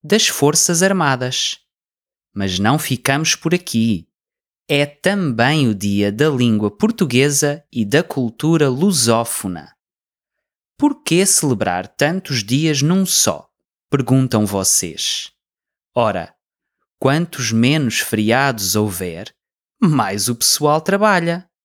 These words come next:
Mas olhem que antigamente era pior. Durante o Estado Novo,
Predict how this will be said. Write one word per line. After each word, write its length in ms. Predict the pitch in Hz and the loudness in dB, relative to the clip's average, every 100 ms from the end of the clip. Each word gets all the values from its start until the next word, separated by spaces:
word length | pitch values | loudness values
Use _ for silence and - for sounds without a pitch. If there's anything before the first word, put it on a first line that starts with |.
| _ _ _ _ _ _ _ _ _ _ _ _ _ _ _ - | _ _ _ _ _ _ _ _ _ _ _ _ _ _ _ 0
Mas 340 | 185 196 139 | 2 4 4
olhem 360 | 131 135 143 139 | 2 2 0 -2
que 100 | 123 | 0
antigamente 720 | 113 165 165 147 127 170 165 | 0 0 0 2 2 2 0
era 140 | 160 | 0
pior. 500 | 160 - 120 120 90 - _ _ _ _ _ _ | -2 -2 0 0 -2 -10 _ _ _ _ _ _
Durante 460 | 120 113 113 135 139 | -4 0 2 2 0
o 40 | |
Estado 440 | 123 - 151 156 127 | -2 0 0 0 0
Novo, 480 | 107 90 87 110 | 0 0 -6 -16